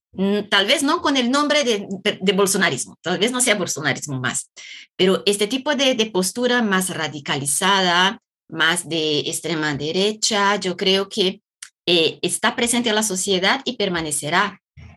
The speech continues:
Y ahora van a carecer de un nuevo líder, como concuerdo contigo cuando dices que, eh, no sabemos quién es.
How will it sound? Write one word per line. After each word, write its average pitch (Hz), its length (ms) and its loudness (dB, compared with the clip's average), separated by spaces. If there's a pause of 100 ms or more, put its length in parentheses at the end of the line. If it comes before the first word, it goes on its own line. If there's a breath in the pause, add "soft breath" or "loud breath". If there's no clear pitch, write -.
Y 180 100 4
ahora 233 580 4
van 190 180 0
a 214 60 0
carecer 190 400 -2
de 196 60 -2
un 185 220 0
nuevo 185 280 0
líder, 170 560 -2 (340)
como 185 460 0 (240)
concuerdo 196 520 4
contigo 208 640 0
cuando 196 240 -2
dices 220 420 -2
que, 196 420 2 (300 loud breath)
eh, 165 600 0 (800)
no 196 160 2
sabemos 226 420 2
quién 202 240 0
es. 185 360 0